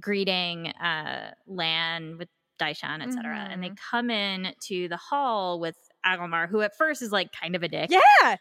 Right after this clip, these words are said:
Speaker 2: he wa-, I was like, "Oh, this is not book Agelmar. This is a different
Speaker 1: No,
Speaker 2: dude."
Speaker 1: no. But,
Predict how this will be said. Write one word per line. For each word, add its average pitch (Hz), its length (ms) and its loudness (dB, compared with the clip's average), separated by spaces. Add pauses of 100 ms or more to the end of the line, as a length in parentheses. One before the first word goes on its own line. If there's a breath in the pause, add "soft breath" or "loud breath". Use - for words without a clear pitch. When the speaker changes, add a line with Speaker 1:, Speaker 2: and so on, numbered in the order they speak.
(180)
Speaker 2:
he 403 200 6
wa-, 320 240 8
I 311 100 8
was 480 200 4
like, 285 180 -2
"Oh, 370 120 0
this 220 240 -10
is 539 120 -8
not 233 260 -2
book 240 160 -4
Agelmar. 190 640 -6 (100)
This 240 160 -12
is 311 120 -8
a 202 80 -4
different 196 300 -6
Speaker 1:
No, 240 360 2
Speaker 2:
dude." 233 100 -10 (340 soft breath)
Speaker 1:
no. 202 540 0
But, 320 160 4